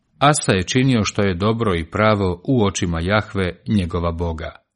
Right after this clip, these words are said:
Uklonio je tuđinske žrtvenike i uzvišice, polomio stupove i razbio ašere. Naredio je Judejcima da traže Jahvu, Boga svojih otaca,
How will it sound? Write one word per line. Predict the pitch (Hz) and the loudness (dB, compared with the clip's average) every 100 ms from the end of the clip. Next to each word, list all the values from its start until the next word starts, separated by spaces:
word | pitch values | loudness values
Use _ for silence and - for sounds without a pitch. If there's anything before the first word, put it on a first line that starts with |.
| _ _ _ _ - | _ _ _ _ 0
Uklonio | 139 - 135 139 135 | 0 4 4 6 4
je | 123 123 | 4 2
tuđinske | - 95 98 95 - | 0 0 0 0 -2
žrtvenike | 87 87 85 90 90 104 104 107 | -4 -4 -4 -2 0 0 0 0
i | 101 | 0
uzvišice, | 101 98 101 - 85 - - - _ - | 0 -2 -2 -2 -6 -8 -10 -16 _ 0
polomio | 110 92 87 82 | 0 2 0 -2
stupove | 78 110 110 113 110 104 101 | -4 -4 -2 0 0 0 0
i | 135 | 0
razbio | 104 90 85 92 87 | 0 0 -2 -2 -2
ašere. | 80 78 - 87 - - _ _ _ _ _ _ | -4 -4 -6 -8 -12 -16 _ _ _ _ _ _
Naredio | - 120 123 131 127 131 | 2 4 4 4 4 4
je | 117 | 4
Judejcima | 98 92 101 110 107 120 113 | 2 0 0 0 0 0 0
da | 104 101 | 0 0
traže | - 92 85 85 | -2 -2 -2 -2
Jahvu, | 92 104 - 101 95 - - | 0 0 0 -4 -4 -6 -2
Boga | 110 101 85 | 2 2 -2
svojih | - 92 87 - | -6 -6 -6 -6
otaca, | 85 98 95 - 92 | -4 -2 -2 -4 -6